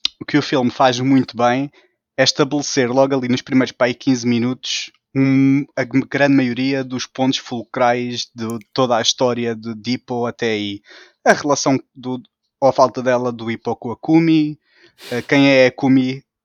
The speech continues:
a relação de familiar, familiar dela também, eh, a dinâmica no, no, no ginásio, como é que é com o Takamura, com o Aoki e com o Kimura, e também a relação dele, que é um bocado mais estável do que com a Kumi, com o Miyata.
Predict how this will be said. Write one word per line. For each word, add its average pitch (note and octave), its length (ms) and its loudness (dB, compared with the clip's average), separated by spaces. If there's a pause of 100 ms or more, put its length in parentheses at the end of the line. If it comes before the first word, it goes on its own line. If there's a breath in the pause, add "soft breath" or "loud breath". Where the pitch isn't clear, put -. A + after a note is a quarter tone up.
(160)
a B2+ 40 -14
relação A#2+ 400 -4
de - 80 -12
familiar, A#2+ 600 0
familiar A#2 520 -2
dela A2 200 -8
também, C#3 720 -2 (560 soft breath)
eh, C#3+ 220 6
a - 20 2
dinâmica D#3 580 2
no, C3+ 440 2
no, C3 240 0
no C3 120 2
ginásio, B2 560 2
como A#2 220 -4
é A2+ 60 -2
que - 80 -6
é A#2 40 -4
com B2 100 -6
o - 20 -14
Takamura, A#2 680 -2
com A#2+ 140 -12
o A2+ 80 -4
Aoki A2+ 320 -4
e G#2 60 -12
com A#2+ 120 -16
o G#2+ 40 -16
Kimura, B2 680 -6
e C3+ 80 -4
também B2+ 440 0
a B2+ 100 -2
relação B2+ 420 0
dele, B2 360 -4 (640)
que C3 80 -4
é - 20 -4
um B2 80 -4
bocado A#2+ 300 0
mais A#2+ 160 -2
estável A#2 420 -2
do B2 140 -10
que - 80 -20
com A#2+ 140 -6
a A2 40 -8
Kumi, A#2+ 320 -4
com B2+ 140 -6
o A#2+ 40 0
Miyata. A#2 480 -2